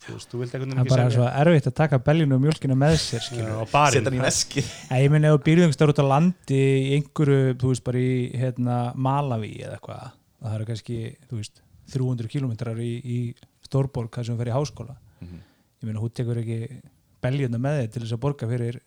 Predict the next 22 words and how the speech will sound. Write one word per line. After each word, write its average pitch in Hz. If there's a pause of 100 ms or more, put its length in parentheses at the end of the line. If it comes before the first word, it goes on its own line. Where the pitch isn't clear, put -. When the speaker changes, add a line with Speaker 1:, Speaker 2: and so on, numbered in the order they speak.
(120)
Speaker 2:
háskólanámi. 110
Speaker 3:
Nei. 80 (140)
Speaker 1:
Facebook 139
horfir 147
bara 135
á -
slókanið 151
hans 123
Google, 120
„Don't 156
be 143
evil“, 185
og -
þeir 123
skotu, 147 (120)
stroku 139
bara 131
yfir 110
„Don't“. - (160)
Speaker 3:
Já, 95
Speaker 1:
Bara 90
Speaker 3:
einmitt. 82